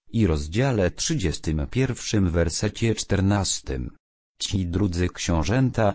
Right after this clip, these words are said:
i przywódcy reprezentują quasi wybranych, a wśród nich poświęconych obozowników Epifanii,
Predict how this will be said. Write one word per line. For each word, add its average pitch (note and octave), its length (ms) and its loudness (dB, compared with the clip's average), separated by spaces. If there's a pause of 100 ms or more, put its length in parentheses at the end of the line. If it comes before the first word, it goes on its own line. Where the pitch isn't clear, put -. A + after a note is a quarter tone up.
i D3 180 0
przywódcy A2+ 840 0
reprezentują E2+ 1080 2 (120)
quasi F2 360 0
wybranych, C#2 920 -2 (180)
a E2+ 180 0
wśród - 460 -2
nich A2 380 2
poświęconych A2+ 1000 0
obozowników F2+ 1000 2
Epifanii, G2 840 2